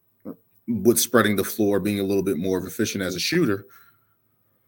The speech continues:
But right now, I just don't see anyone trading for Julius Randle with his eff-, inefficient play and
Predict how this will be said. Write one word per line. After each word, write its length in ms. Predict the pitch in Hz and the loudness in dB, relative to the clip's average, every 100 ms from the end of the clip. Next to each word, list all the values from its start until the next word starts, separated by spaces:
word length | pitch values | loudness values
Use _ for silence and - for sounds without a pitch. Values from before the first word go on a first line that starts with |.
| _ _ _ - - - - | _ _ _ -20 -20 -20 0
But 120 | 120 101 | 2 4
right 220 | 117 107 | 4 6
now, 280 | 143 180 104 | 4 4 4
I 80 | |
just 180 | 117 107 | 2 0
don't 160 | 110 104 | -2 -2
see 380 | - 104 98 - | -2 -2 -2 -2
anyone 400 | 117 110 104 92 | 0 2 0 -2
trading 320 | - 104 92 | 0 0 -2
for 100 | 92 | -6
Julius 440 | 87 98 92 85 | -4 0 0 -2
Randle 280 | 98 90 87 | -6 -6 -4
with 140 | 87 101 | -4 -4
his 200 | 90 87 | -8 -8
eff-, 200 | - - | -12 -10
inefficient 520 | 104 90 95 - 82 | -8 -6 -6 -8 -10
play 340 | - 90 87 78 82 85 82 | -8 -4 -4 -6 -6 -6 -6
and 320 | 78 78 - | -10 -14 -20